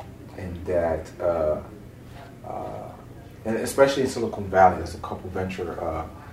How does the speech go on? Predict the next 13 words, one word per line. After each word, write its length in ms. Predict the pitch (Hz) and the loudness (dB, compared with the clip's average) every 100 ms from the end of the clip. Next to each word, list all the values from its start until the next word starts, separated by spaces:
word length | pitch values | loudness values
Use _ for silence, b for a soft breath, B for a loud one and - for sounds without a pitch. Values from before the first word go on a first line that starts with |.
| B - - | B -12 -6
uh, 80 | - | -6
project 500 | - 107 95 95 - | 10 10 10 6 -2
coming 240 | 107 95 | -2 2
out, 240 | 90 87 85 | 4 4 4
uh, 360 | - 90 90 92 - - - - | 4 4 4 -2 -8 -16 -16 -2
giving 300 | 101 131 127 - | 2 2 2 -4
students 380 | - 110 104 | -2 0 2
money 200 | 104 107 | 2 2
to 120 | 104 95 | 2 0
drop 340 | 101 104 104 | 8 8 10
out 160 | 98 98 | 8 8
of 60 | |
school. 260 | - - | 2 -8